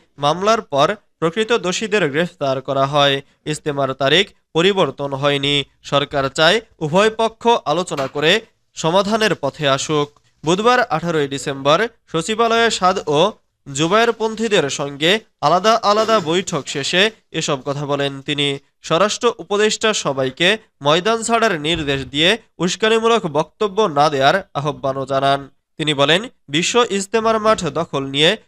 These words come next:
সংঘর্ষে নিহতের ঘটনায় মামলার পর প্রকৃত দোষীদের গ্রেফতার করা হবে। ইজতেমার তারিখ পরিবর্তন হয়নি। সরকার চায়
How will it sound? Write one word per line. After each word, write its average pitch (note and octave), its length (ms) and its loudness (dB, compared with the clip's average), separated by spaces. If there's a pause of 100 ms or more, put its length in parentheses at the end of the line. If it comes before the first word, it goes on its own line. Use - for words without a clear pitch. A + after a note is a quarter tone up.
সংঘর্ষে G#3+ 720 0
নিহতের G3+ 540 0
ঘটনায় G3+ 520 2 (340)
মামলার C#3 420 0
পর D#3+ 300 2 (240)
প্রকৃত A3 360 -2
দোষীদের F#3 580 0
গ্রেফতার C3+ 520 -4
করা C#3 260 0
হবে। D3 400 2 (240)
ইজতেমার D3 500 -2
তারিখ D#3 340 2 (240)
পরিবর্তন D3 640 -2
হয়নি। D3 520 0 (180)
সরকার C#3+ 500 -2
চায় E3 300 2